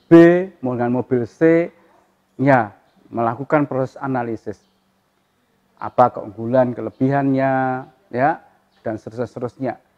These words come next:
Dari mobil A, mobil B, mobil C, mobil D, dan seterusnya. Dan seterusnya, seterusnya. Kalau Anda ingin, eh, mencari perguruan tinggi, Anda akan memperbandingkan juga. Ya, kalau masuk di,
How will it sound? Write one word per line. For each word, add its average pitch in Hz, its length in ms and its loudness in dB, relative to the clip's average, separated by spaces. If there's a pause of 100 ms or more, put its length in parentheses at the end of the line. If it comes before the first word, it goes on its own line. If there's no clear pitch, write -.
(640)
Dari 110 160 -8
mobil 110 400 -6
A, 143 240 4
mobil 120 320 -4
B, 147 400 2
mobil 110 320 -8
C, 143 240 2
mobil 120 320 -4
D, 139 160 0
dan 139 80 -4
seterusnya. 156 480 -8 (1200)
Dan 208 160 0
seterusnya, 208 400 -4
seterusnya. 151 380 -4 (180)
Kalau 160 240 8
Anda 151 400 4
ingin, 131 400 0 (480)
eh, 123 400 4
mencari 120 320 -2
perguruan 117 480 -4
tinggi, 120 320 0
Anda 110 320 -4
akan 107 240 -4
memperbandingkan 127 640 -2
juga. - 320 -4 (400)
Ya, 127 160 2 (160)
kalau 113 240 -2
masuk 117 400 -4
di, 117 240 0